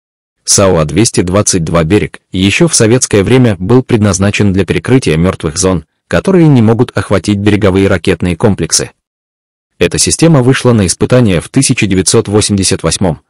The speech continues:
а по факту была принята на вооружение только в тысяча девятьсот девяносто шестом году. Первый серийный комплекс был передан Черноморскому флоту в две тысячи третьем году. За всё время было построено не более пяти-шести комплексов.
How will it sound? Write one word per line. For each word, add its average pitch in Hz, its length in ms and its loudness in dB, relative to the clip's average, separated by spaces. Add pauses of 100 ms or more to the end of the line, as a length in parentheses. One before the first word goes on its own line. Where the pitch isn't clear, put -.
а 82 140 -2
по - 140 -4
факту 165 320 0
была 120 260 4
принята 131 400 2
на 98 120 0
вооружение 90 520 0
только 120 380 0
в - 80 -10
тысяча 131 400 0
девятьсот 92 400 0
девяносто 87 440 -2
шестом 90 380 -4
году. 87 300 -2 (880)
Первый 92 300 2
серийный 101 440 0
комплекс 123 500 0
был 120 240 2
передан 113 360 2
Черноморскому 90 680 -2
флоту 123 480 -2
в 90 100 -8
две 85 240 -2
тысячи - 400 0
третьем 98 400 -2
году. 90 320 -2 (880)
За 85 240 -2
всё - 180 2
время 165 300 4
было 123 180 4
построено 123 500 2
не 110 140 2
более 104 320 2
пяти-шести - 640 -2
комплексов. - 640 -4